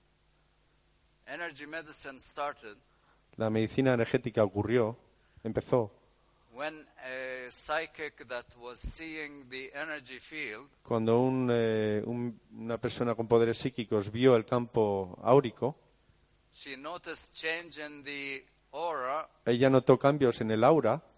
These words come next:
Speaker 1: and told the physician that she's working with
Speaker 2: y le dijo al f-, eh, al médico con el que estaba trabajando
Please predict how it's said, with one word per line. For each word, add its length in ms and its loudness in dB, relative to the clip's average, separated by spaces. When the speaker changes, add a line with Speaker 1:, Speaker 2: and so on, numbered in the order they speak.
Speaker 1:
and 300 -14
told 320 -8
the 80 -8
physician 600 -8
that 160 -8
she's 300 -12
working 480 -10
with 260 -6
Speaker 2:
y 340 2
le 140 4
dijo 280 2
al 80 4
f-, 280 -10
eh, 320 4
al 160 4
médico 380 6
con 140 2
el 60 -2
que 80 -2
estaba 260 4
trabajando 640 2